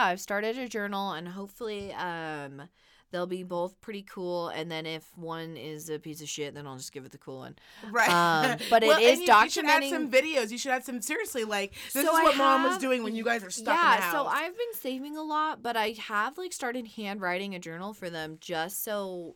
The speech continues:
Speaker 1: 'cause this is fucking crazy.
Speaker 2: It
Speaker 1: I've
Speaker 2: is.
Speaker 1: never lived through, I'm thirty and I've never even come close to living through anything like this yet.
Speaker 2: Actually, it's pretty insane because I want you to swallow this.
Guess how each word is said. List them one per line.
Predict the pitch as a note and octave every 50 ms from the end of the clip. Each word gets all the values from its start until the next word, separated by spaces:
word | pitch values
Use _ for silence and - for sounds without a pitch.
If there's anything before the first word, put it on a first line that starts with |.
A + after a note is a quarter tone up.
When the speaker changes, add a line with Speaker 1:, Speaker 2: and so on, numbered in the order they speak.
| _ -
Speaker 1:
'cause | - G#3+ F#3+ F3+
this | F3+ F3+ -
is | A3 A#3 - _ _ -
fucking | G3+ F#3+ F#3+ - F#3+ F3 E3
crazy. | - D3+ C#3+ D#3+ E3 B2 F#2 -
Speaker 2:
It | -
Speaker 1:
I've | B3+ F4
Speaker 2:
is. | A#4+ G#4
Speaker 1:
never | G#3+ F#3+ G#3 G3+ G3+
lived | G#3 F#3+ F#3 F#3 _ _ _
through, | - F3+ E3+ - -
I'm | D#3 F3+ F#3 F#3+ E3+ - _
thirty | - D#3+ D#3+ D#3+ E3 E3 D#3
and | D3+
I've | D3 D3 D3+
never | D3+ D3+ C#3+ D#3+ D#3+
even | D3+ D3 D3 C#3 C#3
come | - D#3+ C#3+ C#3+
close | - D#3+ D3 C#3+ -
to | - D#3
living | D3 D3+ D3 C#3+ C#3+
through | - C#3+ C#3 C#3 C#3 C#3 C3 - -
anything | - D3+ D#3 D3+ - C3+ C3
like | B2 A2+ A#2 -
this | - - F3+ - -
yet. | - - -
Speaker 2:
Actually, | A#3+ D4+ - - - C#4+ C4 A#3+
it's | G3 G#3+ - -
pretty | - - C#4 C#4 C#4 C4+
insane | B3+ - C4+ A#3+ A#3 A3
because | G3+ G#3 G3
I | G3+
want | F#3+ G#3 G#3 G#3+
you | A3+ G#3+
to | G#3+
swallow | - - - G3+ G#3 G3+ G3 F#3+ F#3 E3
this. | D#3 B2+ - F#3+ - - -